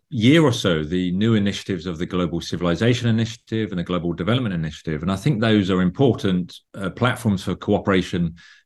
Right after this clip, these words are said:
going forward. The challenge is bringing those together in a productive way. So the, so the sustainable and respectful conservation for the historical past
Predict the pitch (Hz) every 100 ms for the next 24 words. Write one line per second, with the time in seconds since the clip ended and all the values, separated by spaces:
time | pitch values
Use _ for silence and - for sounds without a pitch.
0 | _ 104 95 95 - 160 147 123 - _
1 | _ - 120 143 175 175 151 123 110 113
2 | _ 113 113 104 101 95 - 104 98 87
3 | 78 92 87 87 92 82 - 80 82 90
4 | 82 73 - 95 98 - - - _ -
5 | 104 101 87 - _ - - - - 120
6 | - 131 135 127 127 123 107 85 - -
7 | 120 - 113 - 104 90 92 90 90 82
8 | 85 85 98 85 - - 147 151 139 120